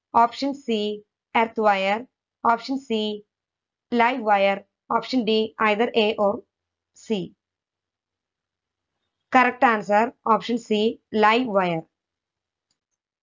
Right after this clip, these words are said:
Sixth question, a switch in a circuit is always connected in the. Answer options, option A,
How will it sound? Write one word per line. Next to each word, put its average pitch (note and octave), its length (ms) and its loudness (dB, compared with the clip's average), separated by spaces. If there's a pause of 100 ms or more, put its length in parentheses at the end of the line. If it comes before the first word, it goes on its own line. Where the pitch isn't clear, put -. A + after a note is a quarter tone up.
(420)
Sixth D4 420 4
question, B3 560 6 (1600)
a C#4+ 100 6
switch E4 400 -2 (400)
in B3+ 220 2
a C4+ 80 4
circuit A3 540 0 (140)
is B3+ 300 2
always B3+ 560 4
connected G#3+ 420 -2
in F#3+ 200 -2
the. D#3+ 180 -6 (580)
Answer C4 380 0
options, A3 540 0 (120)
option A#3 360 2
A, A3+ 240 2